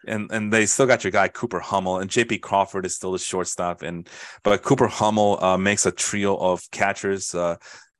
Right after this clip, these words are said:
that involves Raleigh, Murphy, and Hummel himself, uh, a former prospect for the Diamondbacks. Uh, Dylan Moore, Sam Haggerty, Taylor Trammell, who is a guy that they're not going to give up anytime soon. It looks like they still like him, and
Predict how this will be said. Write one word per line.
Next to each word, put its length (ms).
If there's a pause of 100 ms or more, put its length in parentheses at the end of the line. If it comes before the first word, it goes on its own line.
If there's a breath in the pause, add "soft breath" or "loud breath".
(100)
that 160
involves 360
Raleigh, 540
Murphy, 460
and 180
Hummel 300
himself, 640
uh, 260
a 100
former 320
prospect 420
for 80
the 120 (220)
Diamondbacks. 720 (580 loud breath)
Uh, 320
Dylan 280
Moore, 240
Sam 240
Haggerty, 340
Taylor 320
Trammell, 580
who 100
is 120
a 60
guy 220
that 160
they're 140
not 220
going 160
to 60
give 200
up 160
anytime 360
soon. 340
It 60
looks 180
like 100
they 80
still 260
like 240
him, 200
and 200